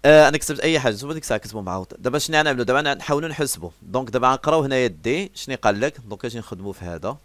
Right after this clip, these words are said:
اللي ديجا معدل. دابا الدي غنمسح هاد النقيطات، ولكن ما نمسحش الدي، باش الناس كيعرفوك ملي جبتي داكشي. لا تنكبر هيدا باش تشوف.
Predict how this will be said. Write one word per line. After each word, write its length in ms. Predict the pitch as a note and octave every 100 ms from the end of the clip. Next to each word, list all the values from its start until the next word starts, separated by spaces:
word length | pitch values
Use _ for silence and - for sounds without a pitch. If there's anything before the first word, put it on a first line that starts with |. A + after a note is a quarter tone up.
| _
اللي 120 | F2
ديجا 260 | E2+ F2+ F#2
معدل. 480 | E2 D#2+ - B2 E3 _ _ _ -
دابا 300 | E2+ G2 G2 -
الدي 320 | F2 G2 C3
غنمسح 360 | G2+ A2+ C3 A#2+
هاد 100 | G#2+
النقيطات، 600 | G#2+ - G2 D3+ E3+ A2+
ولكن 260 | A2 A#2+
ما 60 | A2+
نمسحش 320 | A2+ D#3+ -
الدي، 240 | B2+ E2
باش 160 | F#2+ -
الناس 180 | G#2+ G2+
كيعرفوك 380 | A2+ C#3 D3+ C#3+
ملي 140 | C#3
جبتي 300 | A#2+ A#2 A#2+
داكشي. 360 | G2 - - _ _ -
لا 100 | D#2
تنكبر 460 | F2+ E2+ D#2 E2
هيدا 120 | E2+ E2
باش 140 | -
تشوف. 200 | - -